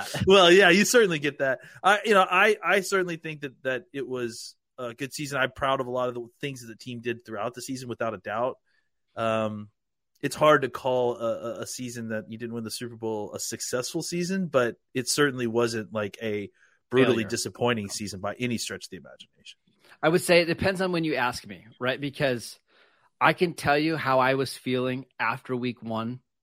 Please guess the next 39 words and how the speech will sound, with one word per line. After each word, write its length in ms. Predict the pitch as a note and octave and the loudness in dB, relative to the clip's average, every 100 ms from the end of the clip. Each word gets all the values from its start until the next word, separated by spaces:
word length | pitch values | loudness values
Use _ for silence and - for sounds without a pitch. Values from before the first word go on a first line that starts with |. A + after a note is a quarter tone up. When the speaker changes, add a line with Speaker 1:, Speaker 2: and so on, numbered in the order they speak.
| _ | _
Speaker 1:
when 200 | A#2+ G2+ | -10 -4
Dak 280 | A#2 A2+ - | 0 0 -2
was 200 | B2 C3 | -4 -2
injured 400 | B2 A2 A#2 D3 | -4 -2 0 4
Speaker 2:
Yeah. 160 | F3 | 4
Speaker 1:
and 60 | G#2+ | 4
Tyron 380 | A#2 B2 B2 - | 0 2 0 -2
Smith 220 | C3 B2 | -10 -6
was 140 | B2 | -6
gonna 180 | - A#2+ | -4 -2
miss 300 | A#2+ A#2+ - | 0 0 -2
the 140 | - | -4
next 240 | B2 A#2+ - | -4 -4 -6
three 200 | C#3 C3+ | -2 -2
months. 420 | B2+ B2+ B2 - - - - - _ | 0 -2 -6 -14 -20 -20 -20 -20 _
If 140 | C#3+ | 2
you, 140 | E3 - D#3 - - _ _ _ | 2 2 -4 -14 -20 _ _ _
if 140 | - D3 | -2 0
you 100 | A#3 | 2
would 60 | |
have 120 | D4 - | 2 2
told 280 | E3 F3 | 4 4
me 300 | D#3+ D#3 D3+ - _ _ _ _ | 4 2 0 -8 _ _ _ _
after 320 | C#3+ D3 E3 E3 | 4 4 4 0
week 240 | D#3 C3 | 0 0
one, 180 | C3 A#2+ | -2 0
"Hey, 120 | C3+ | -2
the 80 | B2+ | 0
Cowboys 340 | C3+ C3+ C3 | 2 2 0
are 60 | A#2+ | 0
gonna 140 | B2 | -2
make 180 | A#2 A#2 | -2 -4
the 80 | - | -6
playoffs 420 | - A#2 A#2+ B2 | -4 -2 -2 -6
and 140 | B2+ | -10
be 100 | A2+ | -8
the 80 | A2+ | -8
fifth 240 | - A#2+ - | -8 -10 -8
seed," 320 | - C3 | -4 -4